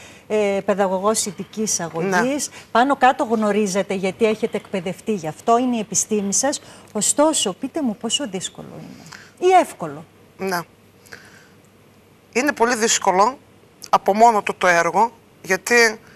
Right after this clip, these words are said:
Speaker 2: από μόνη της η αναπηρία εμπεριέχει δυσκολία. Ε, λέγοντας, ε,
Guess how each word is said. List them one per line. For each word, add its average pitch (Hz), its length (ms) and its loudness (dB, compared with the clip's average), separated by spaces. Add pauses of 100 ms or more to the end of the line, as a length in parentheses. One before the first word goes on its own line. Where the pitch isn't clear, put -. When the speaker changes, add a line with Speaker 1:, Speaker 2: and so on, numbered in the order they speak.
(220)
Speaker 2:
από 185 240 0
μόνη 226 240 4
της 220 200 -2
η - 60 -4
αναπηρία 190 680 0 (280)
εμπεριέχει 196 500 2
δυσκολία. 180 560 -4 (920)
Ε, 175 560 6 (140)
λέγοντας, 240 720 4
ε, 175 300 2